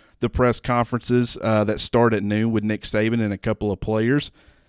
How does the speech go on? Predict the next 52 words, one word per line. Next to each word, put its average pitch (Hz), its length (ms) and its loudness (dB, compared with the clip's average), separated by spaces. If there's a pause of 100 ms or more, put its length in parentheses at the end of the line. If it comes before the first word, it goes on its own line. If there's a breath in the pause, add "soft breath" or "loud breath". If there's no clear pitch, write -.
We'll 131 160 2
have 131 120 6
to 117 100 -4
see 123 340 2
how 113 220 -2
much 113 380 4
of 107 200 4
what 110 200 4
the - 80 -2
coaching 117 380 0
staff 110 360 0
views 110 520 0
as 101 120 0
the 95 100 -4
players 110 340 0
of 104 60 -6
the 101 80 0
week 104 320 -2
align 104 480 -2
with 95 160 0
what 104 400 0 (260 soft breath)
I 113 200 0
believe 110 400 0
should 95 180 -4
be 104 100 0
the 95 120 -4
guys. 92 500 -4 (340 soft breath)
Um, 110 200 0
but 113 60 2
we'll 113 120 6
have 110 80 4
a 101 60 -4
couple 131 260 0
on 131 160 2
offense. 120 460 0
We'll 110 80 0
have 98 80 -2
a 98 40 -8
couple 113 240 -4
on 117 140 -2
defense. 110 400 -2
By 101 160 0
a - 20 -6
couple, 107 380 0
I 104 60 0
mean, 101 320 2
you 104 80 -2
know, 92 100 0
more 98 240 2
three 107 380 0
than 95 160 -2
two, 98 460 0